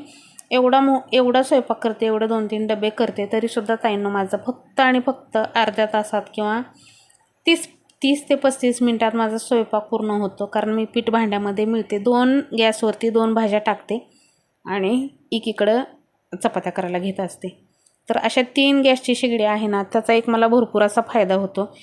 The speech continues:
ही भाजी टाकली की पलीकडे ठेवायची, लगेच दुसरी भाजी टाकायची, ती भाजी मधल्या गॅसवर ठेवायची की लगेच मी इकडं चपात्या करायला घेत असते. अशा माझ्या आयडिया असतात,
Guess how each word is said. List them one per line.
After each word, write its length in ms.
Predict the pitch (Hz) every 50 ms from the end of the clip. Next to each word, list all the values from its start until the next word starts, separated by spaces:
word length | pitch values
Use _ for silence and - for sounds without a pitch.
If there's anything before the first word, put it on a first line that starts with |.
| - - - -
ही 100 | 294 277
भाजी 280 | 269 262 285 285 226 233
टाकली 280 | - 233 214 220 214 214
की 100 | - 233
पलीकडे 340 | - 247 233 233 226 233
ठेवायची, 400 | 220 220 233 220 214 208 - 214
लगेच 180 | 214 214 226 214
दुसरी 300 | 220 247 233 - 233 233
भाजी 240 | 226 226 220 - 208
टाकायची, 380 | 196 196 196 202 190 190 -
ती 160 | 214 - 240 240
भाजी 280 | 233 247 233 208 220
मधल्या 280 | 214 220 214 208 214 208
गॅसवर 280 | 214 208 208 - 214
ठेवायची 400 | 208 - 214 202 190 185 - -
की 140 | - - 220
लगेच 240 | 214 214 226 226 226 233
मी 80 | 220 220
इकडं 220 | 214 - 233 285 294 - - - _ - - _ _ _ _ _ - -
चपात्या 300 | 285 285 - 220 208 202
करायला 320 | 202 208 196 185 180 185
घेत 220 | 180 208 208 - 190
असते. 420 | 190 185 - - 185 175 - _ _ _ _ _ _ _
अशा 240 | 214 226 233 - 277
माझ्या 300 | 262 262 254 247 247 240
आयडिया 400 | - - 233 226 220 220 214 214
असतात, 220 | 220 220 - 214